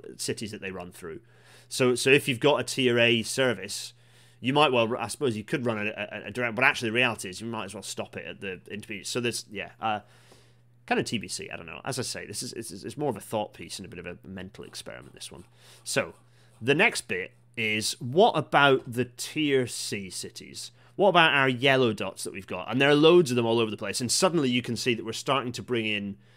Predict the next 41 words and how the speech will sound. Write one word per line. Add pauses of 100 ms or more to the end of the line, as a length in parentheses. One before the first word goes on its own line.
(360)
more
of,
um, (140)
much,
quite
a
lot
more
of
Britain. (580)
Uh,
and,
and (100)
indeed,
you
require
kind
of
a,
a
much
broader
range
of
services, (140)
uh, (100)
to,
to
actually
deliver
and,
and
meet
some
of
these,
some
of
these
spots. (580)
Um,